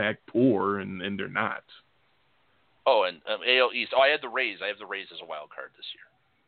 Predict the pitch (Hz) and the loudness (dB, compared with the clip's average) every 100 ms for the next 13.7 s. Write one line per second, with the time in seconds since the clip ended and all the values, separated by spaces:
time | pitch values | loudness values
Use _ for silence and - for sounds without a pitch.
0 | _ _ _ - - - 113 92 - _ | _ _ _ -12 -4 -2 0 -2 -6 _
1 | _ _ - - - - - 90 82 - | _ _ -12 -10 -8 -10 -10 -14 -12 -16
2 | _ 98 95 90 117 135 123 127 - 98 | _ -2 0 2 2 2 2 0 2 0
3 | - - 95 85 82 - - - _ _ | 0 -6 -14 -16 -16 -16 -18 -20 _ _
4 | _ _ _ _ _ _ _ _ _ 110 | _ _ _ _ _ _ _ _ _ -8
5 | 101 95 95 - _ - _ _ _ _ | -4 0 0 -2 _ -20 _ _ _ _
6 | _ _ _ _ _ _ _ _ _ _ | _ _ _ _ _ _ _ _ _ _
7 | _ 92 87 90 90 87 85 82 _ _ | _ -8 -6 -2 -2 -2 -4 -6 _ _
8 | _ _ _ _ _ _ _ _ _ _ | _ _ _ _ _ _ _ _ _ _
9 | - 113 98 110 107 110 104 104 98 101 | -4 -4 -2 -2 -2 -4 -2 0 0 -4
10 | 98 113 131 131 127 131 127 120 110 120 | 0 2 2 -2 0 2 4 4 4 2
11 | 117 107 104 107 107 110 95 98 90 92 | 0 -2 -2 4 4 4 -4 -4 -2 -6
12 | 82 - _ _ - 98 101 95 90 87 | -6 -18 _ _ -2 2 2 2 -4 -2
13 | 80 78 - - _ 73 | -4 -4 -16 -20 _ -14